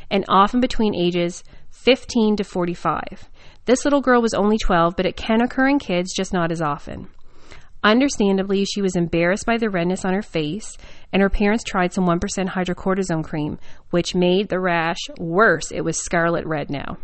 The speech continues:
As it turns out, steroid creams can be a trigger, along with makeup, fluoride toothpaste, and hormonal changes, all of which were probably reasons for why this poor young girl got it.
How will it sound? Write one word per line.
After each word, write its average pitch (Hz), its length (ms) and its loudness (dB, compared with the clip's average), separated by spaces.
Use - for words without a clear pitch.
As 220 100 4
it 220 80 2
turns 269 280 6
out, 220 180 4
steroid 247 440 4
creams 185 340 2
can 190 200 0
be 180 140 0
a 165 40 -2
trigger, 165 420 -4
along 202 320 6
with 170 180 -2
makeup, 220 560 2
fluoride 247 600 4
toothpaste, 220 640 0
and 180 200 0
hormonal 180 480 0
changes, 139 480 -6
all 415 340 4
of 320 120 0
which 254 260 0
were 233 80 4
probably 208 540 2
reasons 185 400 -2
for 196 100 -4
why 185 160 2
this 175 240 -4
poor 185 160 2
young 175 160 0
girl 160 220 -4
got 147 240 -2
it. - 180 -8